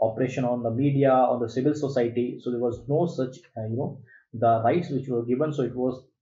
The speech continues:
totally the emergency power which was adopted by the King Gyanendra. So what happens is there was widespread protest, right? And, uh, uh, there was basically, you know, headed by a coalition of seven Nepalese party.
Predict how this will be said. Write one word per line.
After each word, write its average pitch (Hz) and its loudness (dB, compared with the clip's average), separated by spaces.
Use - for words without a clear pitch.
totally 131 2
the 120 0
emergency 120 -4
power 127 0
which 151 -4
was 117 -2
adopted 117 0
by 110 -4
the 127 -6
King 180 -4
Gyanendra. 95 -8
So 135 0
what 170 6
happens 180 2
is 165 0
there 127 2
was 135 2
widespread 135 2
protest, - -6
right? 120 -2
And, 113 -4
uh, 110 -4
uh, 117 2
there 135 0
was 135 2
basically, 135 2
you 131 4
know, 185 4
headed 139 4
by 127 4
a 123 0
coalition 143 0
of 170 -2
seven 147 2
Nepalese 123 0
party. - -4